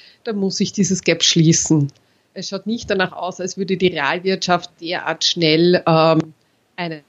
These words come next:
äh, also dieses berühmte angesprochene V-Entwicklung, ja, also ein Rebound sehr schnell wieder die Erträge erwirtschaften und damit, ähm, die Aktienkurse eigentlich die Zukunft wieder abspiegeln. Das wäre so eine Erklärungs-, eine Geschichte.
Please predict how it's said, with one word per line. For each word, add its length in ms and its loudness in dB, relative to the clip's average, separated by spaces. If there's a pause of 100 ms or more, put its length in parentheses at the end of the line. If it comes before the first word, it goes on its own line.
äh, 300 -8
also 180 -12
dieses 360 -14
berühmte 420 0
angesprochene 580 -2
V-Entwicklung, 840 -6
ja, 140 0
also 200 -2
ein 240 0
Rebound 480 -2
sehr 280 -4
schnell 380 -2
wieder 360 2 (300)
die 100 -4
Erträge 380 -2
erwirtschaften 680 -2
und 220 -4
damit, 320 0 (100)
ähm, 420 -4
die 120 -2
Aktienkurse 880 -2
eigentlich 720 -6
die 240 -6 (180)
Zukunft 460 -8
wieder 280 -2
abspiegeln. 600 -10
Das 180 -6
wäre 100 2
so 80 -2
eine 300 -6
Erklärungs-, 640 -2
eine 240 -2
Geschichte. 680 -2